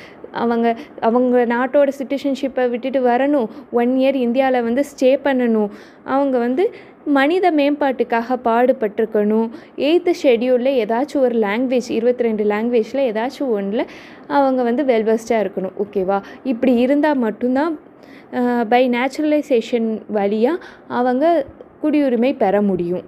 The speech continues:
ஓகேவா? Next வந்து by acquisition of territories அப்படி சொல்றாங்க. or incorporation of territories அப்படின்னா என்னன்னா, இப்போ நம்ம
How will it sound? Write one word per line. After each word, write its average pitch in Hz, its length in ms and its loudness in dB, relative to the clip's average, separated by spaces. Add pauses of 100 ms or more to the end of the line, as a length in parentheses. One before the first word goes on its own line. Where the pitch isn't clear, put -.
ஓகேவா? 185 440 -4 (260)
Next 320 400 0
வந்து 254 360 2 (280)
by 277 240 4
acquisition 285 760 0
of 254 180 -2 (240)
territories 214 680 2
அப்படி 190 300 -4
சொல்றாங்க. 175 400 -2 (680)
or 254 200 0 (140)
incorporation 302 880 0
of 262 220 -4
territories 196 600 0 (320)
அப்படின்னா 254 480 0
என்னன்னா, 214 540 0 (260)
இப்போ 277 360 -2
நம்ம 254 260 -2